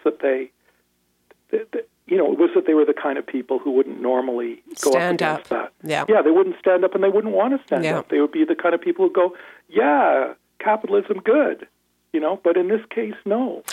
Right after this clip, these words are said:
Speaker 2: But they also seem deeply reflective, like they seemed
Speaker 1: They
Speaker 2: like
Speaker 1: are.
Speaker 2: they were aware of the history of mining, that it's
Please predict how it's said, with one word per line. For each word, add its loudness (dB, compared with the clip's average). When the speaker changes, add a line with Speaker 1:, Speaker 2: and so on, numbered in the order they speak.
Speaker 2:
But 0
they 4
also 0
seem 0
deeply -4
reflective, 0
like -2
they 2
seemed 2
Speaker 1:
They 4
Speaker 2:
like 4
Speaker 1:
are. 2
Speaker 2:
they 4
were 4
aware 2
of -2
the -2
history 0
of -2
mining, 2
that 0
it's 0